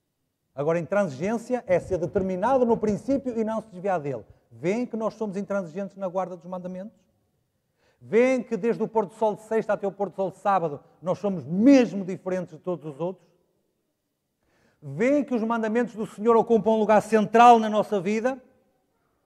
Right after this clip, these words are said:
Veem que nós temos algo de diferente a contar aos outros? Sem abrirmos a boca, sem dizer nada sequer?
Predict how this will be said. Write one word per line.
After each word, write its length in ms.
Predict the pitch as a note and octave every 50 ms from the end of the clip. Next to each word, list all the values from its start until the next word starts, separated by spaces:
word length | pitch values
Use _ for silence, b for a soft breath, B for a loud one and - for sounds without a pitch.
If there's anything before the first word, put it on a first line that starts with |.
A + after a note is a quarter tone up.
| _ _ _ _ _ _ _ _ _ _ _ _ _
Veem 360 | D#3 D3 E3 A#3+ C#4 D4+ D#4
que 80 | - C4+
nós 180 | B3 B3+ A#3+ B3
temos 280 | - C4 A#3 G#3+ D#3+ B3+
algo 340 | B3+ C4 B3 G3 G3 G#3+
de 120 | G3+ A#3 A#3+
diferente 680 | - - - A#3+ C4 E4 E4+ E4 C#4+ - - - - -
a 100 | - A3
contar 360 | A3 A3 A3+ G3 - A3+ A3
aos 180 | - G#3+ G3+ D3+
outros? 400 | G#3+ A#3 C4 A#3+ B3+ C#4+ C#4+ - - _ _ _ _ _ _ _ _ _ _ _ _ _ _ _ _ _ _ _ _ _
Sem 260 | _ - G3+ A#3 B3
abrirmos 400 | B3+ G#3 A#3 B3+ B3+ B3 G#3 G3
a 60 | A#3
boca, 280 | G#3 A3+ A#3 A#3 B3 A3
sem 200 | - - A3 G#3+
dizer 200 | E3+ E3 G#3+ G#3
nada 280 | G#3 G#3 G#3 G3 G3 F#3
sequer? 600 | - - _ G#3 G3+ G#3+ A#3 - - _ _